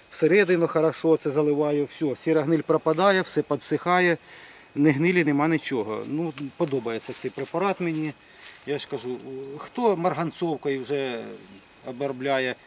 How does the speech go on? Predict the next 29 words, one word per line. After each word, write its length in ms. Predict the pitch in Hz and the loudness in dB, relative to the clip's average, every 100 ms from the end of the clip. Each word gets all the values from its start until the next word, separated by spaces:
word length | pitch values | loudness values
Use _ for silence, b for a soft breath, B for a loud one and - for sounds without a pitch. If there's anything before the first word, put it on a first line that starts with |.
| - - | -14 -6
по, 80 | 160 | -4
по 180 | - | -2
спілій 360 | 147 - 139 127 | -4 -2 0 -2
ягоді, 500 | 127 127 120 117 120 B B B B B - 131 | 0 0 0 -4 -6 B B B B B -16 -14
хто 220 | - 202 | -6 -6
чим, 320 | - - 147 | -4 -4 -4
содою, 460 | - 175 170 147 139 | 0 2 2 2 -2
я 120 | 139 | -2
чув, 300 | - 147 131 | -4 -6 -6
там, 280 | 123 120 117 104 123 143 | -6 -8 -8 -12 -14 -10
ну, 120 | 233 127 113 - - - 220 | -10 -10 -16 -20 -20 -12 -6
багато 320 | 220 247 131 | -2 -2 -2
є 100 | 120 | -6
препаратів. 580 | - 127 131 107 - 143 | -8 -8 -2 -2 -4 -6
Я 140 | 262 | -2
не 80 | 185 | -2
знаю, 260 | 123 135 | 0 0
я 120 | 226 233 | 2 2
вже 200 | 185 185 | 2 0
це 160 | 196 | -2
третій 340 | 180 185 175 160 | 0 0 0 -2
рік 140 | 160 | -2
беру 240 | 139 156 | -2 -2
йодоцид, 520 | 160 175 185 - 254 202 B B B B B B | 0 0 0 0 -2 -4 B B B B B B
мені 220 | - 185 208 | 0 2 2
він 140 | 202 | 2
подобається, 760 | 214 190 240 196 208 196 - 175 | 2 2 2 4 4 2 -2 -4
все 260 | - 185 | -2 -2
припалює. 760 | 175 180 - 208 202 190 180 | 0 -2 2 4 4 4 2